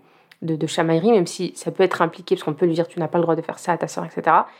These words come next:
Mais si on veut vraiment diminuer cette intensité-là de, de, de, de, de ces conflits entre frères et sœurs, il va falloir faire un travail en amont pour aller voir qu'est-ce qui se passe, qu'est-ce que veut dire cet enfant-là, qu'est-ce qu'il essaye de te dire à travers ces comportements-là avec sa petite sœur ou son petit frère.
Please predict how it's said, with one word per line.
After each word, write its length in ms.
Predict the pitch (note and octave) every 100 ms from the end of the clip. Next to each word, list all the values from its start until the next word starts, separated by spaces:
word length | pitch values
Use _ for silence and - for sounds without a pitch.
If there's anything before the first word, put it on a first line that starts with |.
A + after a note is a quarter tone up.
| _ _ _ F#3
Mais 280 | G3+ A3+ A3
si 160 | -
on 80 | G3
veut 140 | F3
vraiment 500 | F3+ E3+ G3+ A#3 A3+
diminuer 580 | F#3 D#3 G3 F#3+ F#3 G3
cette 220 | F#3+ F3
intensité-là 680 | F3 E3+ F3 - F3 F3 F3
de, 240 | D3+ D3+ D3+
de, 240 | E3+ D#3+
de, 220 | E3 -
de, 200 | F#3+ F3+
de 120 | E3+
ces 160 | D#3+ -
conflits 380 | - F3 - F#3+
entre 240 | E3+ -
frères 240 | E3 E3 D#3
et 60 |
sœurs, 240 | D3+ G#3 - - - _ _ F3+
il 60 |
va 80 | E3+
falloir 280 | F3 F3 F#3+
faire 160 | F3+
un 60 | E3
travail 380 | E3+ F3+ F3+ F3+
en 100 | D#3+
amont 240 | D#3+ F#3+
pour 160 | G#3 E3
aller 160 | D#3
voir 240 | D#3+ E3+ -
qu'est-ce 200 | G#3 -
qui 100 | F3+
se 80 | -
passe, 340 | D#3+ D#3 - _
qu'est-ce 220 | F#3 -
que 100 | -
veut 220 | E3 D#3+
dire 240 | D3+ G3+ -
cet 160 | F3
enfant-là, 260 | E3 - F3+
qu'est-ce 180 | F3+ -
qu'il 140 | E3+
essaye 240 | D#3 A3
de 100 | A3
te 140 | F#3 F3+
dire 240 | D#3+ A#3+ B3 - _ _ _
à 100 | F3
travers 380 | F3 F3 E3+ F#3+
ces 100 | -
comportements-là 540 | E3+ E3 - F3 E3+
avec 200 | F3+ E3+
sa 100 | -
petite 180 | F3 -
sœur 160 | E3+ F3
ou 60 |
son 140 | E3 F3
petit 120 | -
frère. 160 | -